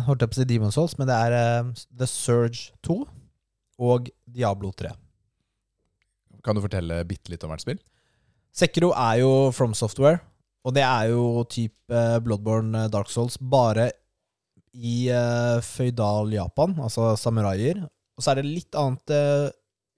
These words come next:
Speaker 1: kampsystem, hvor du må blokkere mer. Og den bi-, altså det, ja, litt annerledes.
Speaker 2: Du har testet det litt.
Speaker 1: Jeg har spilt, eh, frem til den første hestebossen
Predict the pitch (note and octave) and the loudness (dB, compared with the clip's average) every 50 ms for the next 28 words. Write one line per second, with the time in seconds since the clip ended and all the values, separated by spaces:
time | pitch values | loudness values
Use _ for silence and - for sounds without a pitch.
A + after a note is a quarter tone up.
0 | _ _ _ _ - - C3 A2+ G#2 - - - A2 - - D3 E3 D#3+ C#3 C3 | _ _ _ _ -2 -2 -2 -2 -2 -4 -6 -6 -6 -2 0 0 0 0 -2 -2
1 | B2+ B2+ B2+ B2+ B2+ C3 C3+ C3+ _ _ _ _ _ _ _ _ _ - C3 C3 | -2 0 0 0 0 0 -2 -4 _ _ _ _ _ _ _ _ _ -12 -6 -4
2 | D3+ C#3+ - - - C#3+ A#2+ G#2 G2 F#2+ F#2+ G2+ G#2 A2 A#2+ B2+ D#3 F#3+ G#3 - | -4 -4 -4 -4 -4 -2 -2 -2 -2 -2 -4 -2 -2 0 0 0 0 -2 -4 -8
3 | _ _ _ _ _ _ _ _ _ _ _ _ _ _ _ _ _ _ _ - | _ _ _ _ _ _ _ _ _ _ _ _ _ _ _ _ _ _ _ -4
4 | C3+ C3 C3 C3 C3 B2+ B2+ B2+ B2+ A#2+ - _ _ _ _ _ _ _ _ _ | 0 2 4 4 4 4 2 0 -2 -4 -8 _ _ _ _ _ _ _ _ _
5 | _ _ _ _ _ _ _ _ _ _ _ - C3 B2+ B2+ B2+ B2 A#2+ - - | _ _ _ _ _ _ _ _ _ _ _ -14 -6 -4 -2 -2 -2 -4 -4 -4
6 | B2+ A#2+ C3+ B2+ B2 B2+ C3 C3 - D3+ C#3+ C#3 - C#3+ B2 A2 G2+ G#2 C#3 D#3+ | -2 0 0 0 2 0 0 0 -2 -6 -6 -4 -2 -2 -2 -2 0 0 -2 -2
7 | - - A2+ A2+ A2 A2 - - D3 - - - - D2+ D2+ D#2 G2+ E3+ - _ | -4 -6 -2 0 0 0 0 -2 -4 -4 -6 -6 -6 -6 -6 -4 -4 -4 -6 _
8 | - - - - - B2 C#3 - - C3+ A2+ - - - A#2 A#2 A#2 A2 - A#2 | -14 -20 -14 -6 -2 -2 -2 0 -2 -6 -6 -4 -4 0 0 2 0 0 -2 -6
9 | G#2+ F#2+ - G#2+ G#2+ G#2+ G2+ G2 - - A#2 - - G#2+ A2 A#2+ A2+ - - F#2+ | -6 -6 -4 -4 -4 -2 -4 -6 -6 -6 -6 -6 -4 -4 -4 -4 -4 -6 -10 -14
10 | - - - - C#3+ F#3+ | -12 -12 -8 -6 -6 -6